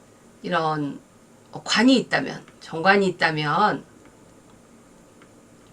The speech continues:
어떤 조직의 지도자, 리더, 대장이 되고자 하는 거죠. 거기에 정관이라고 하는 이 상신의 구신이 되는 정인이 있으면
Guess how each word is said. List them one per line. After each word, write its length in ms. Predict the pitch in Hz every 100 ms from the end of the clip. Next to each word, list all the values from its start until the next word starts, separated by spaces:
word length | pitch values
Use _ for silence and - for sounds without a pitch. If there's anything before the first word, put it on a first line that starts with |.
| - - - - - - - - -
어떤 360 | - 160 160 139 - _ _ _ _ - - - - -
조직의 680 | - 226 262 262 269 359 - _ _ _ _ -
지도자, 640 | - 233 339 320 196 143 -
리더, 480 | 180 240 214 165 135 -
대장이 440 | - 214 330 277
되고자 320 | 190 156 156 160
하는 180 | 202
거죠. 260 | 190 139 - - _ _ - - -
거기에 720 | - 185 165 196 160 185 320 392 - - - -
정관이라고 960 | - 196 185 190 254 302 302 277 262 262
하는 340 | 269 254 247
이 120 | 196
상신의 1500 | 202 302 330 311 - 196 269 370 - - - - - 240 262 -
구신이 800 | - 240 254 311 208 151 226 220
되는 500 | 180 175 269 190 147
정인이 680 | - 147 170 220 294 302
있으면 800 | 180 - - 151 143 190 247 143